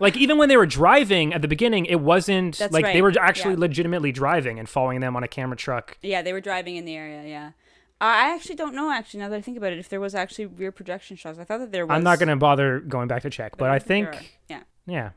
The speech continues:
Speaker 2: So, yeah, for the most part, the movie doesn't look super bad. I mean, it looks like a B movie. You can tell that there's sets and everything like that.
Speaker 1: There was no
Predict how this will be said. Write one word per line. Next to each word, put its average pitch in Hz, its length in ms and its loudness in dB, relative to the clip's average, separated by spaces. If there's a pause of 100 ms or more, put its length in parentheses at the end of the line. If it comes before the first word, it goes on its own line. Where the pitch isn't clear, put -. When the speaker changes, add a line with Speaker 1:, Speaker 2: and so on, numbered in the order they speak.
(160)
Speaker 2:
So, 226 260 2
yeah, 220 200 2
for 269 120 -8
the 277 60 -6
most 311 180 -6
part, 285 200 -6
the 254 60 -8
movie 254 180 -8
doesn't 247 240 -8
look - 180 -6
super 254 240 -10
bad. 233 520 2
I 214 60 -4
mean, 233 160 -4
it 202 60 -8
looks 247 240 -10
like 208 140 -6
a 190 60 -12
B 196 200 -10
movie. 160 280 -8
You 208 200 -10
can 185 100 -14
tell 170 220 -8
that 156 120 -10
there's 151 160 -10
sets - 520 -10
and 147 160 -12
everything 143 320 -18
like 147 160 -20
that. 160 340 -18
Speaker 1:
There 185 120 4
was 196 200 2
no 202 760 6